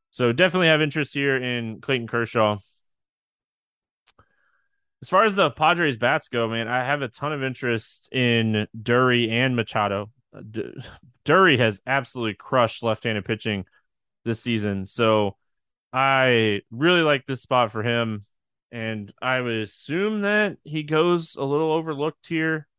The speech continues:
People didn't like playing him at all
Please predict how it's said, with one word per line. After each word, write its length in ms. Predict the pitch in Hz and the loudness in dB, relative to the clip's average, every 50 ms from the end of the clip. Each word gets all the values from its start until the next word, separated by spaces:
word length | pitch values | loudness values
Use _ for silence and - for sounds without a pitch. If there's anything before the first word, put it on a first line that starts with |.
| _ _ _ _ _ _ _ _ _ _ _ _ _ _ _ _ _ _ - - - - - - - 104 107 113 117 113 _ _ | _ _ _ _ _ _ _ _ _ _ _ _ _ _ _ _ _ _ -20 -20 -20 -20 -18 -18 -16 -16 -16 -18 -20 -20 _ _
People 520 | - 175 180 170 190 185 175 156 127 85 - - | -2 -2 0 2 4 4 4 4 2 0 -2 -10
didn't 280 | 123 120 135 147 156 151 | -10 -6 -6 -4 -2 0
like 200 | 156 151 131 - | 0 -2 -2 -2
playing 340 | - 147 139 139 135 135 127 | 0 0 2 2 2 0 0
him 420 | 123 123 120 117 113 110 104 - - _ _ _ _ _ _ _ _ - | 0 0 0 0 -2 -4 -6 -8 -12 _ _ _ _ _ _ _ _ -4
at 100 | 117 117 | 0 2
all 400 | 117 131 135 131 123 113 104 | 4 6 6 6 4 2 0